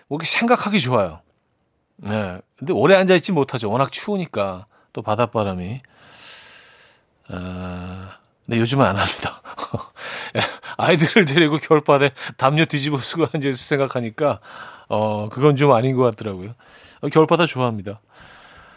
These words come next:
음, 로라 피지의 크리스마스 모닝 듣고요. 프레디 콜의, 어, Jack Frost Snow and Merry Christmas Kisses로 이어집니다.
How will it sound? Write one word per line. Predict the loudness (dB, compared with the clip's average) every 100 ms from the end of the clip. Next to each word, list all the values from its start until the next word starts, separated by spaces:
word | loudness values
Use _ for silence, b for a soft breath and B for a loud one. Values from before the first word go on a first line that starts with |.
| B B B B B B B B B B _ _ -8
음, | -4 -2 0
로라 | 4 6 6
피지의 | 4 0 2 4 4
크리스마스 | 0 -4 -2 -2 -2 0
모닝 | 0 2 0 -4 -8 b b _ _ _ _ _ _ _
듣고요. | -16 -16 -6 -2 0 0 -6
프레디 | -6 4 6 4
콜의, | 2 4 4 6 6 6 4 -2 b b b b b -12
어, | -10 -10 -10 -12 -10
Jack | 0 4 4 2
Frost | 0 4 4 2 -2
Snow | 4 4 4 0
and | -2 -2 2
Merry | 2 0
Christmas | -2 -6 -4 -6 -6
Kisses로 | -4 -4 -2 -4 -4 -6 0 2
이어집니다. | 0 -2 -8 -12 -14